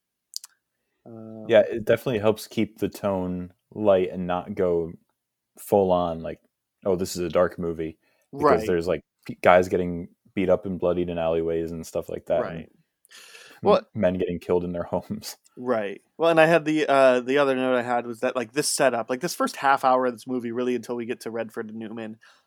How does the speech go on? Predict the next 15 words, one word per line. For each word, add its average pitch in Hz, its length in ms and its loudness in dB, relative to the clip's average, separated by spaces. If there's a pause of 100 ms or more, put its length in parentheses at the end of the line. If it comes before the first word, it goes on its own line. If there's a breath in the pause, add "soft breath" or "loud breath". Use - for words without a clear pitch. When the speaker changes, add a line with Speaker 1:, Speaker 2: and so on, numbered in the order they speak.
Speaker 1:
like, 131 240 -4
it's 226 180 2
a 220 60 2
super - 420 -2
simple 131 580 -2
setup, 143 460 -2 (340)
and 139 120 -4
I've 131 100 -2
seen 151 240 -4
it 143 120 -4
a 135 60 -4
million 135 360 -2
times, 131 580 -8 (560)
but, 135 360 2
like, 139 300 0